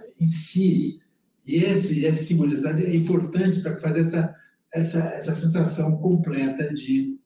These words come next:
eh, de eu tô aqui, eu tô bem e tal. E, por fim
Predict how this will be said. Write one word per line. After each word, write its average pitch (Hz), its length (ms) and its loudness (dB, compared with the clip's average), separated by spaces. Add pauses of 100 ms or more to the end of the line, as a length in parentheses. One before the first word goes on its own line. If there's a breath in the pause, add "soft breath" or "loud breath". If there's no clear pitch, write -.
(120)
eh, 113 480 -4 (500)
de 113 240 2
eu 135 240 2
tô - 520 0 (140)
aqui, - 600 0
eu - 160 -2
tô - 180 -6
bem - 280 2
e - 60 -6
tal. - 240 -12 (440 loud breath)
E, 226 560 4 (360)
por 156 140 -4
fim - 540 0